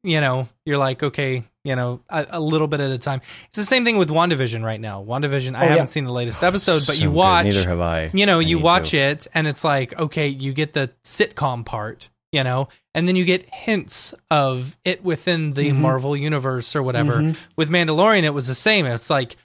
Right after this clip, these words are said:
Speaker 1: okay, you get a, you know, a Western adventure
Speaker 2: Mm-hmm.
Speaker 1: with hints about,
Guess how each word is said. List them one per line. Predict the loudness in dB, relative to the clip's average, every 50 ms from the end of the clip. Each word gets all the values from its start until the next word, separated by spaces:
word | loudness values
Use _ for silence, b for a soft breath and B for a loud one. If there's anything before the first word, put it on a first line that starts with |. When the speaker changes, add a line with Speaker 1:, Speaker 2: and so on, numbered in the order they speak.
| _ _ -6
Speaker 1:
okay, | -6 -4 -2 -4 -4
you | -2 -2 -4 -2
get | 0 0 0 0 -2 -2 _
a, | 0 2 2 4 4 4 4 4 4 2 0 b b b b _ _
you | 0 2 4
know, | 4 4 6 4 4 4 2 -2 -4 _
a | -2 0 2 2 2 2 0
Western | 0 0 0 0 0 0 -2 2 2 4 4 4 4 2 0 0
adventure | 0 0 2 2 2 2 2 2 2 2 2 4 4 4 4 2 2 2
Speaker 2:
Mm-hmm. | 2 0 -2 -4 _ _ _ _ _ _ _ 2 4
Speaker 1:
with | 4 4 2 0
hints | -4 0 2 4 4 4 2 -2 -4 0 0
about, | 2 2 4 4 4 4 4 2 0 -4 -10 -12 -12 -14